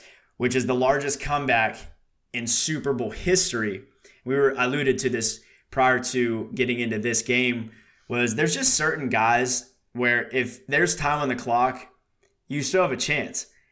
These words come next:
And when T B twelve is under center, you always have a chance.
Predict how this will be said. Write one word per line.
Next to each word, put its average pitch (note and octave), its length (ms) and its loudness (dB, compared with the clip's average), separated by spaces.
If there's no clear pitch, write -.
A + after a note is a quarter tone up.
And C3 120 0
when B2+ 160 0
T F#3 200 0
B F#3 140 2
twelve D3+ 340 2
is C3 120 2
under B2+ 180 0
center, C#3 520 -2
you C3+ 200 -6
always C#3+ 300 2
have A2+ 100 -6
a G2+ 60 -10
chance. - 420 -8